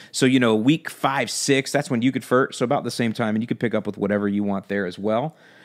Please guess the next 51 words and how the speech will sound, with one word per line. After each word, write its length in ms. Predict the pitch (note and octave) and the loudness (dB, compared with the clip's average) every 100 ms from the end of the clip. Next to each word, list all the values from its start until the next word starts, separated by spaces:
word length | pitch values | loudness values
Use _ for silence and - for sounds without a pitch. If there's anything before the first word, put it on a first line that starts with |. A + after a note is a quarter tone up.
| - - - - | -20 -20 -2 4
Those 160 | F3+ | 4
of 80 | F3 | 6
you 160 | F3 - | 2 2
on 160 | D#3+ | 2
the 80 | D3 | 0
seed 260 | - E3 D3+ | 0 0 0
starter 360 | - C3 D3+ | 2 2 4
pack 580 | F3 F3 F3+ F#3 - - | 2 0 0 -2 -10 -20
from 460 | - - B2+ A#2+ A2 | -10 0 2 2 0
Greene 240 | B2 C#3 | 0 0
County 240 | C3 B2+ A#2+ | 0 -2 -2
Fertilizer, 580 | - C3 B2+ B2+ B2 | 0 2 4 2 2
you've 280 | A#2+ A#2+ G#3 | -2 2 2
got 200 | C#3+ C#3+ | 4 0
instructions. 640 | C3+ - - C#3 - C#3+ A#2+ | 0 -4 -2 -2 0 -2 -2
If 140 | A2 | -2
you 80 | F3 | 2
need 220 | C#3 C#3 | 4 4
those, 200 | A#2 A2 | 4 2
email 300 | C3+ C#3 A2+ | 2 2 2
shop 400 | - B2+ B2 - | 0 0 -2 -2
at 240 | A#2 G#2 | -6 -4
the 180 | - G2+ - | -2 -2 0
lawn 300 | G#2 G#2+ G#2+ | -2 -2 -2
care 160 | A#2+ | -2
nut 100 | G#2+ | -2
dot 160 | F2+ F#2 | -2 -8
com. 240 | - G#2 | -6 -4
We'll 80 | G#2 | -4
send 220 | - A2 | -4 -2
'em 100 | A2 | -2
to 140 | A#2+ C3 | 0 2
you. 160 | C3+ C#3 - - - _ | 0 0 -10 -20 -20 _
But 160 | C3 C#3+ | 0 2
you've 160 | F3 | 4
got 220 | F3+ F3 - | 6 4 2
the 60 | |
green 920 | A#2+ A2 A#2+ C#3 D3+ D3 D3 C#3+ C#3 - _ _ _ _ | -6 -4 -2 2 4 4 2 2 0 -4 _ _ _ _
punch 440 | - G3+ D#3+ - - | -4 0 0 -2 -6
in 160 | A#2 | -2
there, 140 | G#2+ F#2+ | 0 0
the 160 | F#2 | -2
eighteen 320 | B2 A2+ - C3 | -2 -2 -2 0
oh 120 | A2+ | 0
one. 240 | G#2 A#2+ | 0 -2
So 120 | C#3 | -2
that's 220 | G2+ G#2+ - | -2 -2 -2
what 160 | F#2 | -2
you 100 | A2+ | -2
pick 240 | B2 G#2+ F2+ | 0 -2 -4
up, 260 | F#2 - | -8 -10